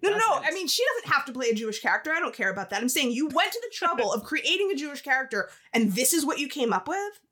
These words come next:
Speaker 2: Yeah, I, I agree.
Speaker 1: You know,
Speaker 2: It, it
Speaker 1: and
Speaker 2: was,
Speaker 1: it's like,
Speaker 2: it was cringe.
Speaker 1: it was a weird choice.
Speaker 2: Yeah, it
Speaker 1: But
Speaker 2: was a weird
Speaker 1: so
Speaker 2: choice.
Speaker 1: with Nate Stevenson, I,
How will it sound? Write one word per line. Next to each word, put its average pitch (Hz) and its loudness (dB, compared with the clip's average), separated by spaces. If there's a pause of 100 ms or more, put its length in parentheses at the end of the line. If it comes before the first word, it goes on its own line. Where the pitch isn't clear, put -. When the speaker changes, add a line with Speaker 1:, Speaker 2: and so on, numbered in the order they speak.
Speaker 2:
Yeah, 170 -6
I, 143 -8
I 165 -6
agree. - -12 (240)
Speaker 1:
You 254 4
know, 202 4
Speaker 2:
It, - -4
it 247 2
Speaker 1:
and 233 2
Speaker 2:
was, 226 0
Speaker 1:
it's - 0
like, 220 0
Speaker 2:
it 196 -2
was 185 -8
cringe. 160 -10
Speaker 1:
it 311 -6
was 381 0
a 403 4
weird 359 -2
choice. - -2 (220)
Speaker 2:
Yeah, 190 -4
it 226 0
Speaker 1:
But 339 2
Speaker 2:
was - 2
a - 2
weird 359 0
Speaker 1:
so 359 0
Speaker 2:
choice. - -6
Speaker 1:
with 339 0
Nate 466 2
Stevenson, 320 0 (540)
I, - 2